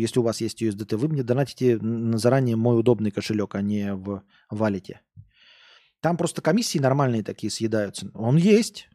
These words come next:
он есть. Я могу его дать, если по какой-то причине тебе он удобнее, но...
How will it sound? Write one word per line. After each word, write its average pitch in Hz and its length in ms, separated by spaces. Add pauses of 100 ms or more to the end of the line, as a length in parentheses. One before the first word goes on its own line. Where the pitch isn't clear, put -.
он 117 180
есть. 156 420
Я 110 80
могу 117 220
его 123 200
дать, 147 180
если - 240 (100)
по 107 100
какой-то 113 300
причине 110 360
тебе 107 180
он 107 120
удобнее, 101 360
но... 101 260